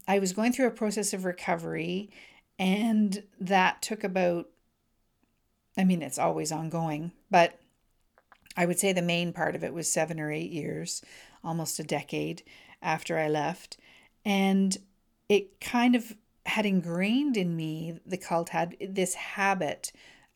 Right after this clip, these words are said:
of needing to fix myself, you know, of feeling broken,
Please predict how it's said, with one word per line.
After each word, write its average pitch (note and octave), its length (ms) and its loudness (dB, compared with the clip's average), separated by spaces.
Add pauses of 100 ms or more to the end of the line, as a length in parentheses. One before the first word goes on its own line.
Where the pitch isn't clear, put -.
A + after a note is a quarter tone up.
of E3 600 -4 (1600)
needing G3 400 2
to F3 120 -2
fix - 280 -4
myself, - 560 -6
you F3 100 -4
know, D3+ 140 -2
of D3+ 160 -4
feeling F3+ 600 0
broken, D3+ 600 -4